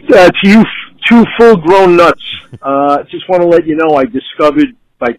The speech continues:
pure accident your podcast, uh, just about a week or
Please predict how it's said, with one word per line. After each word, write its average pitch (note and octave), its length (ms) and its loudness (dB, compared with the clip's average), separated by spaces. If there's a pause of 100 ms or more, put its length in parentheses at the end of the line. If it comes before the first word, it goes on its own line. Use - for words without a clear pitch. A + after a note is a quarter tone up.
(120)
pure D#3 400 0 (140)
accident C3 580 -6 (240)
your B2 160 -6
podcast, B2+ 600 -10 (880)
uh, A#2+ 480 -6 (240)
just - 140 -20
about C3+ 240 -4
a B2 40 -4
week C#3 240 -4
or C3 60 -6